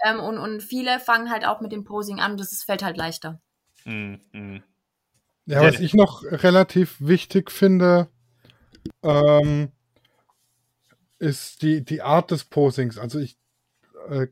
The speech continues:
Speaker 3: kenn Models, die, die posen statisch, die stellen sich hin und der sieht gut aus. Und dann kenn ich welche,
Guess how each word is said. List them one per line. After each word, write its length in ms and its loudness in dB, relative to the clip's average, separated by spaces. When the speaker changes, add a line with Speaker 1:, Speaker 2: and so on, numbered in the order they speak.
Speaker 3:
kenn 220 4
Models, 540 4
die, 520 4
die 160 -2
posen 480 6
statisch, 540 4
die 120 0
stellen 280 2
sich 180 -6
hin 160 0
und 140 2
der 140 0
sieht 200 -6
gut 180 2
aus. 320 6
Und 60 -2
dann 120 -2
kenn 180 -2
ich 120 -12
welche, 260 2